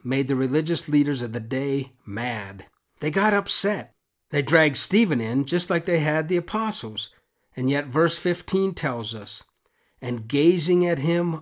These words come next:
all who sat in the council saw that his face was like the face of an angel." Unfortunately, chapter six stops right here. So we have to tune in tomorrow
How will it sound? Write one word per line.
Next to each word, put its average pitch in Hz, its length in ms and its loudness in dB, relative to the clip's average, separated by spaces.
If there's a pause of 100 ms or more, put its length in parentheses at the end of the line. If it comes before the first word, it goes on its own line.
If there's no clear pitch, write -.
all 143 360 0
who 160 180 2
sat 160 320 -2
in 170 120 0
the 170 80 -2
council 117 640 -8
saw 147 460 2
that 156 140 0
his 147 200 -2
face 151 560 -4 (280)
was 104 160 -8
like 117 240 -10
the 110 100 -12
face - 580 -8 (240)
of 107 140 -16
an 110 80 -10
angel." 107 500 -12 (520)
Unfortunately, 147 800 2 (520)
chapter 135 340 -4
six - 420 -2
stops - 680 -6 (160)
right 127 220 -6
here. 110 340 -4 (560)
So - 180 -4
we 160 140 4
have 135 160 0
to 135 80 -4
tune 151 260 0
in 143 140 0
tomorrow 147 560 -4